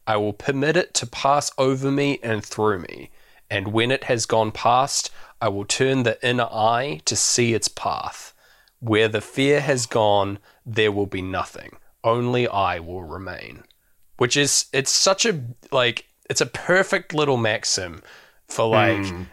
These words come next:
Speaker 1: not letting fear control you and to, like, learn fr-, not only, like, um, accept that it is,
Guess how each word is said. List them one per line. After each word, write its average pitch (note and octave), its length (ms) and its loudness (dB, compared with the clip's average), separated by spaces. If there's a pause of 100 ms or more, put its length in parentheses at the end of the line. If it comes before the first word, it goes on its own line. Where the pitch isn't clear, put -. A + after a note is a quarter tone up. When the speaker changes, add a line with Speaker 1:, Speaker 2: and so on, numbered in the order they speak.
(140)
Speaker 1:
not C3 360 2
letting A#2 440 0
fear G#2+ 480 0
control G2+ 580 -2
you F#2 220 -6
and F#2 180 -8
to, - 180 -4
like, F#2 300 -2 (280)
learn A2+ 580 2
fr-, - 320 -4
not C#3+ 220 2
only, C#3 280 2
like, G#2+ 320 0 (560)
um, G#2 540 2
accept - 500 -2
that G#2 200 2
it G2 120 -4
is, G2 240 -4